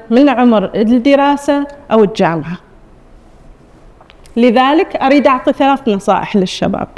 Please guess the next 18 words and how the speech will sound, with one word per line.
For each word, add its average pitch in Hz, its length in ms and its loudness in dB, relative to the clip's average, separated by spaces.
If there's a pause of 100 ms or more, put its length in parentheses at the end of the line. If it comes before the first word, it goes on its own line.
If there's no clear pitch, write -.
(800)
الأولى، 302 520 4 (420)
لا 302 140 2
تعيش 349 380 0
كالآخرين، 185 760 -2 (960)
قالها 285 280 0
ديف 226 280 2
رامزي، 208 420 0
"واللي 240 320 2
أعتبره 214 800 0 (180)
أكثر 294 500 0
إنسان 277 440 0
علمني 233 500 2
عن 190 180 -4
المال." 185 340 -4 (1900)
شوفوا 254 300 0
هذه 220 340 2
إيش 220 220 -4
لابسة، 196 460 0